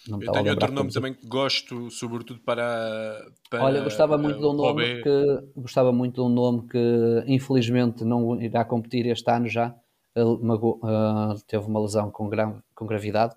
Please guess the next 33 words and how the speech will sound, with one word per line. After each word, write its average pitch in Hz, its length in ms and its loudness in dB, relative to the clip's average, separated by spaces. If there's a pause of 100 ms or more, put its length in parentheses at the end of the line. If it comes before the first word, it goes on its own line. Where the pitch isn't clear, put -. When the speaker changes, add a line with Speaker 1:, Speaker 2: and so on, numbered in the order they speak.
Speaker 1:
que 98 220 -10
fraturou 104 420 -2
o, 98 500 -6
o 92 40 -8
fémur, 117 440 2 (460)
eh, 117 220 2
que 123 80 -4
é 123 40 6
o 113 40 4
Florian 113 400 0
Vermeers, 110 760 -4
e, 110 220 0
eh, 110 400 2
eu 117 140 2
achava 110 320 2
que - 100 -8
este - 160 -4
ano 107 160 -2
ele 107 220 -4
ia 107 80 -4
estar 104 260 -2
fortíssimo. 107 480 -6
Ele, 110 80 0
o 113 60 2
ano 117 80 -2
passado, 117 400 0 (720)
começou 127 520 -2
a 123 40 4
dar 123 220 2
grandes 123 340 -4
sinais 117 580 0
e, 120 200 0
eh, 117 840 2